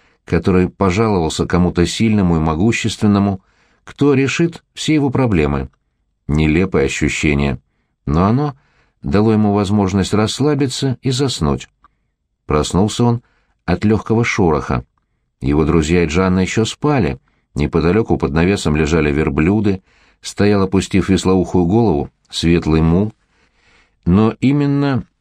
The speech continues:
вблизи животных Мартин и различил шорох. Он опять будто камешек покатился. А потом он увидел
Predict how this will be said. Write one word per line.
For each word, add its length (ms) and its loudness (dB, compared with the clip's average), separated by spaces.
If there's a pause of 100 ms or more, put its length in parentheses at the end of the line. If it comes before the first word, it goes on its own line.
(120)
вблизи 880 0
животных 800 -2 (1200)
Мартин 640 0
и 80 2
различил 460 0
шорох. 500 -2 (840)
Он 200 4
опять 360 0 (460)
будто 320 0
камешек 540 0
покатился. 720 -2 (680)
А 140 -2
потом 380 0
он 120 2
увидел 520 0